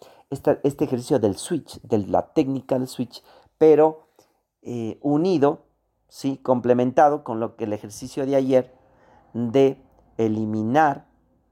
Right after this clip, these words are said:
y de borrar recuerdos que nos impactaron y luego traer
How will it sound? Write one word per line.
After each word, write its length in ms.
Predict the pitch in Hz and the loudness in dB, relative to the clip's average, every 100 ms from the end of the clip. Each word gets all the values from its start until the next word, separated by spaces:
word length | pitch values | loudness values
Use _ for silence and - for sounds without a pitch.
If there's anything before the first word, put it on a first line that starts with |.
| _ | _
y 120 | 113 | -8
de 120 | 107 107 | -2 0
borrar 580 | 107 117 139 135 - _ | 2 4 2 2 -6 _
recuerdos 880 | 98 104 - 135 135 110 120 123 _ _ _ _ _ | -8 -8 -6 0 0 -2 -10 -12 _ _ _ _ _
que 360 | - 104 101 98 | -8 -4 -2 -2
nos 400 | 92 110 110 107 | -4 -2 -2 -2
impactaron 720 | 117 110 127 - 160 123 120 131 _ _ _ | -6 -4 -4 0 2 2 0 -10 _ _ _
y 100 | 151 | -8
luego 380 | 147 135 120 135 | -2 -2 -2 -6
traer 540 | 139 131 107 107 107 | 0 2 2 0 -6